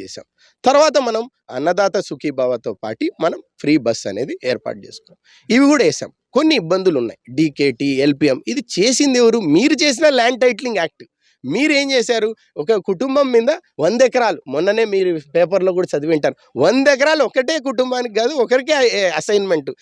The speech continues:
ఎక్కడో మనకి ఒక ఎకరా, ఐదు ఎకరాలకి ఉంటే ఇక్కడ, ఆ, రాష్ట్రంలో కేస్ స్టడీ అయిపోయింది బద్వేలు తాలూకా. కొత్త కొత్తగా, కొత్త కొత్తగా ఉన్నాయి. ఈ భూ సమస్యలు జరిగాయి. ఈ భూముల్లో కూడా ఎప్పుటాయించో పాపం రైతులు బీదవాళ్ళు చేసుకుంటుంటే వేరే వాళ్ళ పేర్ల మీద పెడితే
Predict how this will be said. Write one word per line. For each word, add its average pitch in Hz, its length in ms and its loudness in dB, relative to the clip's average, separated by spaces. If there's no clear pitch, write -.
ఎక్కడో 220 300 2
మనకి 240 300 0
ఒక 147 220 -2
ఎకరా, 240 300 2
ఐదు 214 220 2
ఎకరాలకి 254 460 0
ఉంటే 247 180 -4
ఇక్కడ, 226 200 -2
ఆ, 123 120 -10
రాష్ట్రంలో 247 680 -2
కేస్ 220 320 0
స్టడీ 269 240 2
అయిపోయింది 233 340 2
బద్వేలు 185 360 0
తాలూకా. 170 380 0
కొత్త - 220 0
కొత్తగా, 247 460 2
కొత్త 196 260 -6
కొత్తగా 220 300 -4
ఉన్నాయి. 131 200 -12
ఈ 311 120 -4
భూ 269 220 -8
సమస్యలు 220 500 -6
జరిగాయి. 156 320 -2
ఈ 214 120 -2
భూముల్లో 285 520 0
కూడా 262 180 0
ఎప్పుటాయించో 240 560 0
పాపం 220 400 -2
రైతులు 175 420 0
బీదవాళ్ళు 214 560 4
చేసుకుంటుంటే 202 540 0
వేరే 185 280 4
వాళ్ళ 214 240 4
పేర్ల 185 300 0
మీద 175 300 -8
పెడితే 151 240 -4